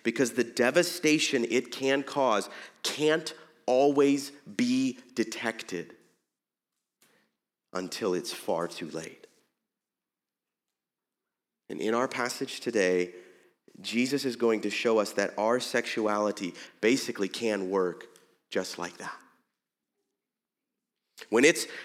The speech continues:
operating within the confines it was meant to operate, namely within marriage,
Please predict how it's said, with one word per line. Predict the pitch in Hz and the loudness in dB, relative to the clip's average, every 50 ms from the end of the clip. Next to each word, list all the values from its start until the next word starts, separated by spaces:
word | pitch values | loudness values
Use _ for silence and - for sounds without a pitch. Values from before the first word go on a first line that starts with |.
| - - - | -8 0 6
operating | 156 180 220 220 - 196 165 147 135 135 143 147 139 | 8 8 8 8 8 6 6 8 8 6 6 4 6
within | 135 160 160 170 156 151 | 4 4 4 6 4 4
the | 151 | 4
confines | 151 - - - 175 180 196 226 247 240 - - 170 147 135 135 143 151 143 - - | 2 0 -4 2 4 6 6 6 6 4 0 0 2 4 4 4 4 2 0 0 0
it | 160 156 - | 0 2 4
was | 156 143 - | 2 2 2
meant | 139 156 170 202 226 226 220 - - | 0 2 4 4 4 4 2 -6 -4
to | 196 165 - | -4 0 2
operate, | 135 131 123 - 123 131 135 139 - | 2 2 2 4 4 4 4 4 4
namely | 135 147 170 190 180 165 151 | 4 6 6 8 8 6 6
within | 139 147 139 139 123 120 120 127 | 6 6 6 6 4 4 4 6
marriage, | 135 156 196 233 226 156 120 113 135 147 - - - - - | 6 8 8 8 8 8 8 6 6 4 0 -4 -8 -8 -12